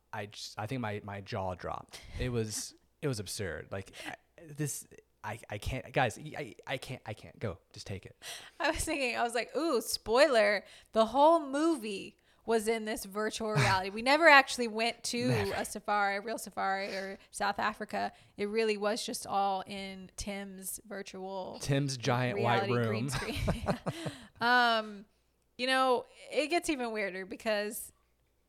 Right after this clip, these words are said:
Speaker 2: we get, we get some "I love yous." And I gotta say,
Speaker 1: Three weeks, folks.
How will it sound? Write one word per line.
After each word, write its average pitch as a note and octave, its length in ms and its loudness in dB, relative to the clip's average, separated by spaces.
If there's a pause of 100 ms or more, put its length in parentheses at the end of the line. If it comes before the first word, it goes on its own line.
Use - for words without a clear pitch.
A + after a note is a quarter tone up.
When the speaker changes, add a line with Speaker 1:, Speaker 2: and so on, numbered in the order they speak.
(200)
Speaker 2:
we A#3+ 140 -8
get, A#3+ 360 0
we A#3+ 100 -8
get C4 160 -2
some A#3+ 140 -6
"I G3+ 120 -2
love F3+ 260 -6
yous." - 300 -18 (300)
And A#3+ 120 -2
I D4+ 100 4
gotta B3+ 260 6
say, F3 440 -6
Speaker 1:
Three D3+ 200 4
weeks, C3+ 260 -2
folks. - 440 -12